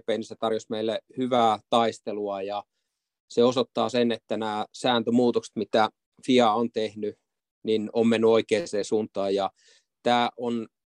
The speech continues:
mun mielestä sellainen erittäin hyvä ja rohkaiseva signaali myös tulevaisuutta varten. Eli nyt kun ollaan saatu tää päänavaus tehtyä, että säännöt on kirjoitettu tällaiseksi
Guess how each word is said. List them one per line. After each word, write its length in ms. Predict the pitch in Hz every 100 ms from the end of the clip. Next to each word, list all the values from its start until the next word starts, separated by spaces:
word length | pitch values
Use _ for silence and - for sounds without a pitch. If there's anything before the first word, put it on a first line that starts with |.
| _
mun 200 | 131 123
mielestä 200 | 120 107
sellainen 280 | 113 110 113
erittäin 480 | 120 120 113 110 107
hyvä 240 | 113 107
ja 80 | 104
rohkaiseva 500 | 113 117 - 107 104
signaali 420 | 117 110 110 101
myös 180 | 104 104
tulevaisuutta 680 | 147 143 110 95 87 - 98
varten. 380 | 98 95 98 98
Eli 280 | 101 98 -
nyt 200 | 117 113
kun 140 | 117
ollaan 240 | 107 110 113
saatu 320 | - 110 104 -
tää 140 | 107 -
päänavaus 560 | 113 113 107 101 101
tehtyä, 400 | - 107 - 110
että 160 | 95 -
säännöt 320 | - 104 104
on 100 | 98
kirjoitettu 540 | - 107 - 92 _ -
tällaiseksi 540 | 107 101 - - -